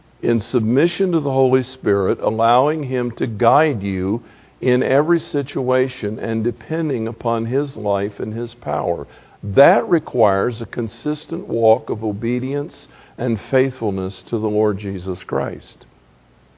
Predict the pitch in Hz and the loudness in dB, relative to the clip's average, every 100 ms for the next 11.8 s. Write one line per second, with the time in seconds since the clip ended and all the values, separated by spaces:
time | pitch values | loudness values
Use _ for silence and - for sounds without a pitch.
0 | _ - 143 131 113 - 170 196 175 110 | _ 2 6 6 4 -2 -4 -2 0 0
1 | 95 113 - 117 120 120 117 117 113 123 | 0 0 -4 -2 0 0 0 0 2 -2
2 | 165 - 78 - - - _ _ _ _ | -4 -4 -8 -16 -20 -20 _ _ _ _
3 | _ _ _ _ _ _ _ - 113 120 | _ _ _ _ _ _ _ 0 2 4
4 | 123 147 131 - 127 117 90 92 104 127 | 4 2 0 -6 -2 0 0 -2 -2 0
5 | 143 123 98 92 - - - _ _ _ | -2 -4 -12 -12 -12 -12 -16 _ _ _
6 | _ _ _ _ _ _ _ _ _ _ | _ _ _ _ _ _ _ _ _ _
7 | _ _ - 135 - 117 120 110 139 120 | _ _ -12 -6 -2 0 0 0 2 2
8 | 135 147 120 101 92 85 110 113 127 123 | 2 0 2 2 4 4 4 2 2 0
9 | 104 107 113 104 90 117 110 107 98 131 | 0 0 0 0 -2 -4 0 0 6 6
10 | 131 123 95 131 117 95 98 95 101 - | 6 4 4 4 6 2 0 -4 -4 2
11 | 117 104 98 - 147 127 98 - | 2 2 -4 0 2 2 2 -4